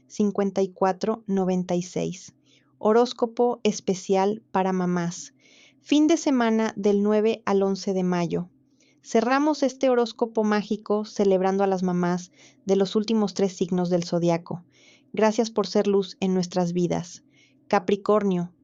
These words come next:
veintidós diciembre, diecinueve enero. Mamá fuerte, trabajadora, que ama con hechos. Este fin de semana permite que te consientan sin culpa. Un reloj, un diario elegante o una comida bien servida le harán sonreír.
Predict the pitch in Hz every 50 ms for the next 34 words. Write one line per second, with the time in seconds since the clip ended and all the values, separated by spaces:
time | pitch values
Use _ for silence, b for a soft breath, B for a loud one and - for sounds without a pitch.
0 | _ _ 196 190 185 180 180 185 180 190 180 180 196 185 180 - - 185 180 175
1 | 175 175 180 185 - _ _ - 190 180 - 196 185 180 180 180 175 185 180 -
2 | - 185 175 175 175 175 170 170 170 - b b b b b b b b b b
3 | - 196 190 196 208 214 214 - 220 214 214 220 220 - 214 214 214 - 196 185
4 | 185 180 180 - 190 185 190 190 190 190 190 202 214 - _ - 190 185 180 180
5 | 180 175 - 185 175 175 175 170 - - 175 175 - - b b b b b b
6 | b b b b - 226 226 - 262 254 - 247 240 233 233 226 - 220 202 202
7 | 196 196 196 196 202 208 214 - _ - 196 185 190 190 185 175 202 208 196 185
8 | - 180 - 180 170 - 175 175 170 175 175 175 175 - - 180 180 175 175 175
9 | - 180 180 180 180 175 - 165 165 170 - _ _ _ _ b b b b b
10 | b b b b _ 175 175 165 175 170 170 175 190 202 208 208 214 214 220 220
11 | b b b b b b b - 185 185 185 185 185 175 180 180 175 170 170 170
12 | 156 180 180 185 196 196 196 190 185 - 190 190 190 196 b b b b b b
13 | b _ - 180 180 185 185 190 185 180 180 175 180 180 180 180 175 185 185 175
14 | 180 185 175 175 175 180 175 175 180 185 - - - 190 180 185 180 175 175 175
15 | 175 175 - 185 180 170 165 170 170 165 170 170 175 175 - _